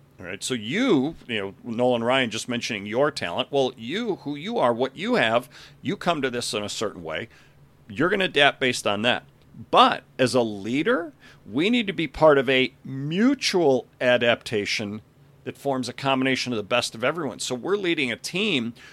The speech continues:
We have to be part of getting everybody to adapt mutually. We're all doing this together to help us all be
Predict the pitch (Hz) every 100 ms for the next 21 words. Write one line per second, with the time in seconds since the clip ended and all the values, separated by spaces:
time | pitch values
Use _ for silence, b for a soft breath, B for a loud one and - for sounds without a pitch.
0 | B 131 170 185 - 127 135 131 - 147
1 | 131 120 - B _ _ _ _ - -
2 | 147 139 117 - - 165 214 185 170 127
3 | 120 104 - _ - 135 120 113 107 123
4 | - - - 143 156 226 381 - - 123
5 | 95 80 113 - 120 - 156 180 185 175
6 | 151 147 - 110 147 208 117 110 B B
7 | B 143 120 156 156 151 - _ 156 165
8 | 202 233 170 165 156